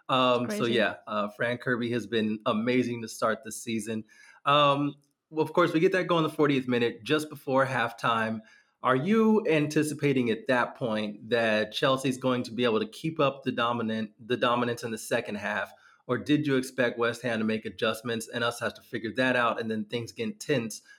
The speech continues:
Speaker 1: towards the end of the match when we try to figure out how to unlock whatever adjustments they happen to make? Um, did you, basically, I'm asking, did you think it was gonna take a while for that second goal to come?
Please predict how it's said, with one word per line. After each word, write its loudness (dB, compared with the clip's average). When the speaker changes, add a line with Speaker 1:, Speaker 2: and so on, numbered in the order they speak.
Speaker 1:
towards 2
the -4
end -2
of -2
the 0
match 0
when -4
we -4
try -2
to -4
figure -4
out 0
how 0
to -4
unlock -2
whatever -4
adjustments -6
they -8
happen -6
to -8
make? -2
Um, 0
did 0
you, 2
basically, 4
I'm 2
asking, 0
did 2
you 2
think -2
it 0
was -6
gonna -2
take -2
a 0
while 2
for -8
that 0
second -2
goal -10
to -16
come? -16